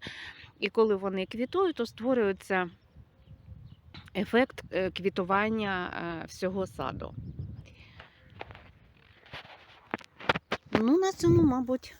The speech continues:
все. А, да, ще що я хочу сказати. Значить, дивіться, о, оцю, оце рослина, яка вирощена, куплена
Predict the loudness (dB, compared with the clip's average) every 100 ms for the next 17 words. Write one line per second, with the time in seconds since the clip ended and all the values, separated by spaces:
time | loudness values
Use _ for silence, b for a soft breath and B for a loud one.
0 | _ -8 -4 -4 -6 -18 B B B -2
1 | 2 2 2 2 2 2 2 2 0 2
2 | 2 2 -2 -6 -6 -2 0 -2 -2 0
3 | 0 0 -4 0 0 0 -2 -6 -6 -8
4 | -8 -6 -2 0 2 0 0 -4 0 2
5 | 2 0 -2 -2 0 0 0 -4 -2 2
6 | 6 6 6 4 0 2 2 4 4 2
7 | 2 -2 0 4 4 4 0 B B B
8 | B B B 0 0 4 4 4 2 0